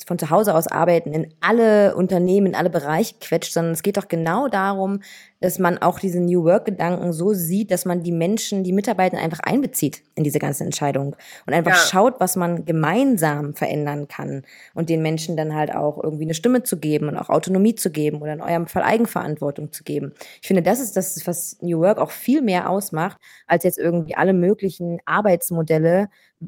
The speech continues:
Speaker 1: ohne sch-, also wirklich schwarz auf weiß irgendwie allen aufzudrängen. Wird eh
Speaker 2: Ja.
Speaker 1: nicht funktionieren,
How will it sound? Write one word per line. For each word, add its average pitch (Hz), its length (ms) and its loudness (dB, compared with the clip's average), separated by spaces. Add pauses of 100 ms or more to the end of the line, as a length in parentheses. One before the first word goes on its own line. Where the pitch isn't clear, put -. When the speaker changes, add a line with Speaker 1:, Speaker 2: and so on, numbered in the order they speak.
Speaker 1:
ohne 208 240 6
sch-, - 220 -4
also 165 200 0
wirklich 185 220 -2
schwarz - 400 -4
auf - 180 -2
weiß 180 400 2
irgendwie 175 480 -2
allen 165 300 0
aufzudrängen. 147 720 -2
Wird 175 160 -2
eh 185 100 2
Speaker 2:
Ja. 180 100 8
Speaker 1:
nicht - 160 4
funktionieren, 233 720 2